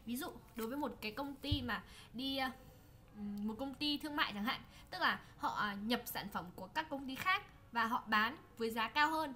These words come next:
để sinh ra lời, thì cái giá mà họ nhập vào là cái giá vốn bán hàng. Còn đối với một số những cái công ty khác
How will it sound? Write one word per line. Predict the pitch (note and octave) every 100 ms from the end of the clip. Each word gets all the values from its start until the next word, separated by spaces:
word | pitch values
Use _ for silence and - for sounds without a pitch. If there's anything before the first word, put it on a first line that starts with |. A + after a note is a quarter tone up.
| -
để | F#3
sinh | - C4+
ra | C4
lời, | B3 G#3+ F3 - - -
thì |
cái | A#3 A#3 A3
giá | A#3 A3
mà | D#4
họ | C4+
nhập | A#3+ B3 -
vào | A#3 G3+ G3+
là | G3
cái | G#3
giá | G3+
vốn | G3+ G3+
bán | G#3
hàng. | B3 C4 G#3 - - -
Còn | C#4 C4+ B3
đối | A#3
với | B3+
một | C#4
số | B3+ A#3+
những | A#3+
cái | A3+
công | A3 D#4+ D4
ty | D#4
khác | - F#4